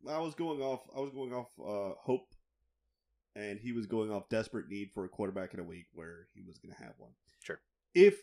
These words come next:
Speaker 1: anything, if anything, Mike, I helped myself by giving him a quarterback that he can use this week.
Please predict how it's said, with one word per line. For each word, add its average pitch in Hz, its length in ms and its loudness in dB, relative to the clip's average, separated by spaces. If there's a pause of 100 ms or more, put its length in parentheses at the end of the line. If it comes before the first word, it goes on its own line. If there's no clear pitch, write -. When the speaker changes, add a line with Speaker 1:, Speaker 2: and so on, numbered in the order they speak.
(140)
Speaker 1:
anything, 151 680 4 (360)
if 165 220 8 (140)
anything, 123 760 8 (180)
Mike, 113 480 0 (840)
I 143 200 6 (100)
helped 180 320 6
myself 98 540 0 (1200)
by 117 160 6
giving 170 320 8
him 156 180 6
a 147 80 10
quarterback 120 580 6
that 120 120 6
he 147 160 0
can 147 160 2
use 139 480 10 (840)
this - 520 12 (500)
week. 143 380 4